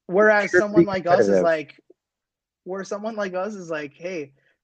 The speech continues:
Speaker 1: where, wh-, when do we need to fly into what town? Let's go play.
Speaker 2: Yeah.
Speaker 1: We're ready." W-, no, that's not the case anymore. We're gonna, it's gonna be a bunch,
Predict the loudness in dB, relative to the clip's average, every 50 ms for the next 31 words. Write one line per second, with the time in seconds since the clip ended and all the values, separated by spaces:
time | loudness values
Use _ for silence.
0 | _ -20 -20 -20 -20 -20 -20 _ -18 -14 -8 -2 0 2 2 2 0 -2 -2 -4
1 | -6 -6 -6 -8 -8 -4 -2 -2 -2 -2 -2 0 0 0 2 0 0 0 -2 -2
2 | -4 -4 -4 0 2 2 4 4 2 0 0 2 2 2 0 0 -4 -4 -4 -6
3 | -8 -12 -16 -8 -6 -6 -6 -4 _ 4 6 8 8 8 6 2 0 _ _ _
4 | _ _ _ -2 -2 2 2 2 2 2 0 -4 -12 -16 -18 -18 _ _ _ _
5 | _ _ _ _ -10 -8 -8 -8 -8 -6 -4 -2 -2 -2 -4 -8 -10 -10 -10 -10
6 | -8 -6 -4 -4 -6 -6 -8 -12 -12 -12 -12 -10 -10 -8 -8 -6 -6 -6 -6 -8
7 | -10 -10 -10 -8 -8 -8 -6 -4 -4 -2 -2 -4 -4 -6 -6 -8 -6 -6 -6 -6
8 | -8 -12